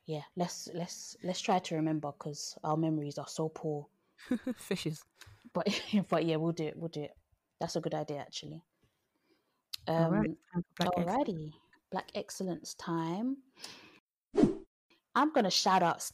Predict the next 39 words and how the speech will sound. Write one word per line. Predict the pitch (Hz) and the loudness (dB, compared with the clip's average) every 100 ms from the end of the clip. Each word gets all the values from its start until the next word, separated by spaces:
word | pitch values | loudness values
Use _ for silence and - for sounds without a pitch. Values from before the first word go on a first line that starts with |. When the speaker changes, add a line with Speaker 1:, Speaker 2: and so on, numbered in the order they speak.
| - | 2
Speaker 1:
to | 165 | 4
my, | 156 151 147 - | 4 2 0 -4
my, | - 156 151 151 | -8 -6 -4 -4
my | - 156 151 | -2 -4 0
girls. | 180 160 151 156 - - - _ _ _ | 2 4 2 -2 -6 -8 -12 _ _ _
Uh, | 165 147 147 | -4 -4 -6
one | 139 180 233 | -2 4 4
of | 190 | 6
them | 185 | 4
isn't | 175 165 | 4 0
quite | - 170 147 | -2 -2 -2
my | 147 | -4
girl, | 160 151 151 | -4 -4 -4
but, | 139 - - | -6 -6 -10
you | 160 | -6
know, | 156 147 | -4 -6
I'll | 160 165 | -4 -2
put | 214 | 0
her | 160 | 0
in | 156 151 | 0 -2
there | 151 147 - | -4 -6 -10
for, | - 143 - | -10 -10 -12
for | - | -14
the | 156 | -10
sake | - 151 151 | -8 -8 -8
of | 151 | -2
it. | |
Speaker 2:
Go | 170 | 0
on. | 185 294 | 0 0
Speaker 1:
Um, | 160 151 147 - - | -4 -6 -10 -16 2
Doja | 202 233 240 | 4 4 2
Cat, | - 170 - _ _ _ _ _ _ _ _ _ _ _ - - _ _ 185 | 4 2 2 _ _ _ _ _ _ _ _ _ _ _ -16 -16 _ _ 2
Nicki | 208 208 208 | 2 4 4
Minaj, | 190 175 170 151 151 - - - _ _ _ _ _ _ | 6 6 6 4 0 -2 -4 -6 _ _ _ _ _ _
Beyonce, | 175 175 - - 156 151 | 2 4 2 -2 -2 -2
and | 156 165 | 0 2
Meg | 170 175 | 2 0
Thee | 175 | -2
Stallion. | - 170 156 147 143 151 | 2 2 4 0 -4 -8